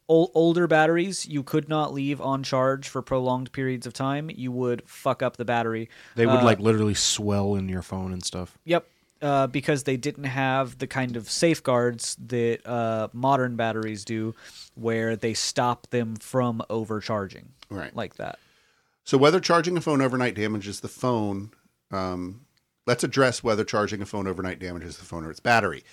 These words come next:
Speaker 3: Or worse still, whether it turns the phone into a handheld grenade. The answer is no.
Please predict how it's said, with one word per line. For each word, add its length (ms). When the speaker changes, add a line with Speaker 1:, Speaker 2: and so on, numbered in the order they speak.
Speaker 3:
Or 120
worse 300
still, 320
whether 240
it 80
turns 240
the 60
phone 280
into 200
a 60
handheld 500
grenade. 440
The 140
answer 200
is 140
no. 380